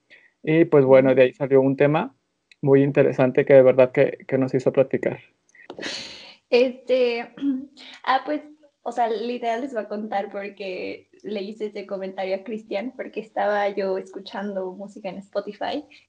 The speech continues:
Speaker 2: y, pues, como soy pobre, tuve que, o sea, tengo Spotify no premium, entonces me salen los anuncios <laughs> y me sale el anuncio,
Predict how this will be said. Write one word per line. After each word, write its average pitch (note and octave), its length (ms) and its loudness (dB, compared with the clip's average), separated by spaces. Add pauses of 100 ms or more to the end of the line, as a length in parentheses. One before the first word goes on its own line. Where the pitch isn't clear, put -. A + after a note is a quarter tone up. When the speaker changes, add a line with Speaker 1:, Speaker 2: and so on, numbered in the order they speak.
(120)
Speaker 2:
y, G4 200 -20
pues, F#4 200 -20
como - 200 -20
soy G4+ 160 -20
pobre, G#3 480 -20 (320)
tuve G#4 220 -16
que, - 500 -14 (240)
o - 40 -20
sea, G#3+ 180 -10
tengo G#3 220 -8
Spotify G3+ 680 -2
no G3 200 -2
premium, G#3 460 -2
entonces F#3+ 280 -6
me G3 40 -10
salen G3 260 -4
los F#3 140 -10
anuncios G#3+ 560 -6
<laughs> - 180 -10
y D4+ 60 4
me A#3 160 0
sale F#3 240 4
el G#3 60 -4
anuncio, D4+ 840 2